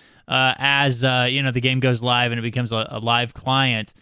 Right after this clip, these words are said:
You know, throwing out an expedition every couple months is a pretty good way to keep people engaged, I think, 'cause they're, everybody's gonna log back in to try out the new expedition, I think,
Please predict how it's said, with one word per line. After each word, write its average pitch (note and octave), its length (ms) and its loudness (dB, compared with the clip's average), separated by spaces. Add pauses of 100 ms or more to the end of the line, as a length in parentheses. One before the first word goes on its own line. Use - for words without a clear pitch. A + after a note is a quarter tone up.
(280)
You C#3 120 -4
know, A#2 120 0
throwing E3+ 300 0
out E3+ 120 2
an D#3 140 0
expedition D3+ 640 0
every A#2+ 560 2
couple A#2 480 0
months A#2+ 380 -2
is A2+ 220 -4
a A2+ 260 0
pretty E3 320 -4
good C#3 260 0
way C#3+ 260 2
to C#3 60 -2
keep D3 260 -4
people D3 560 0
engaged, C#3 520 0
I G#2+ 120 0
think, A2 280 -4
'cause A#2 160 -4
they're, A#2+ 200 -2
everybody's C#3 500 -2
gonna B2 140 -2
log A2+ 240 0
back G#2+ 240 -2
in G#2+ 160 -2
to G#2 60 -4
try A2 320 0
out G#2 180 -2
the G#2+ 60 -8
new G#2+ 180 -6
expedition, - 580 -12
I G#2+ 100 -10
think, - 320 -14